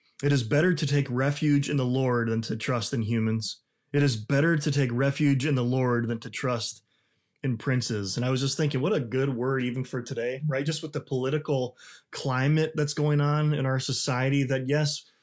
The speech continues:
yes, I think politics matter. Are, are they gonna fix our problems? No, not at all. What's gonna fix the problem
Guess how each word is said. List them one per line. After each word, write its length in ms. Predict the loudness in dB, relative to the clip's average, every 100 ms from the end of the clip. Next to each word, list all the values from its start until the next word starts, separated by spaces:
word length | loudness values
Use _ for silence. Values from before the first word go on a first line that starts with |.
| _ _ _ -4
yes, 340 | 0 0 0
I 80 | -2
think 240 | 0 -2
politics 560 | 0 0 0 0 -2 0
matter. 580 | 0 0 0 0 -2 -2
Are, 200 | -4 -4 -8 -4
are 100 | 0
they 140 | 2
gonna 220 | 2 0 -4 -12 -2
fix 280 | -2 0
our 160 | -2 -2
problems? 520 | 0 0 2 0 -2 -4
No, 300 | -4 -4 -12 _ _
not 200 | -2 0
at 100 | 0
all. 240 | -2 -6 -6
What's 180 | -4 -2
gonna 180 | 0 -2
fix 360 | -2 -2 -2
the 100 | -2
problem 560 | -2 0 0 2 0 0